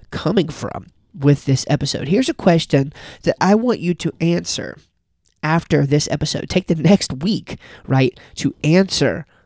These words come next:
this question. What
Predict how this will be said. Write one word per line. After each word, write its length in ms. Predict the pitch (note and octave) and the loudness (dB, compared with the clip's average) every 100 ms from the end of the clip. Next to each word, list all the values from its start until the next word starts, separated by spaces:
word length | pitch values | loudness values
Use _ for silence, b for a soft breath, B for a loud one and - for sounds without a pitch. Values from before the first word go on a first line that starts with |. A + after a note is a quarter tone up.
| _ | _
this 680 | C3 B2+ C#3 C#3 - - - _ _ | -4 0 0 0 -8 -8 -12 _ _
question. 540 | - C3 - - - - _ _ _ _ _ _ _ _ _ _ _ _ B B B | 2 2 0 -4 -10 -20 _ _ _ _ _ _ _ _ _ _ _ _ B B B
What 300 | - F3+ G#3+ | 2 4 4